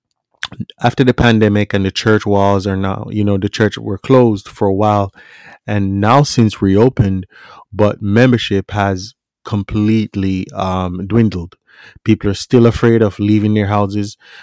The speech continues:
You can't go and minister anymore. You can't go up to people like you used to. So, you, you know, it's a different world we're in now. So thank God that he had, uh, blessed me with this concept that,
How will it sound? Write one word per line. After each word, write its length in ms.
You 120
can't 440
go 140
and 200
minister 580
anymore. 540
You 140
can't 300
go 100
up 120
to 100
people 340
like 240
you 80
used 320
to. 160
So, 360
you, 180
you 360
know, 220
it's 160
a 40
different 400
world 320
we're 200
in 100
now. 280
So 440
thank 240
God 380
that 260
he 160
had, 280
uh, 300
blessed 320
me 60
with 80
this 140
concept 640
that, 300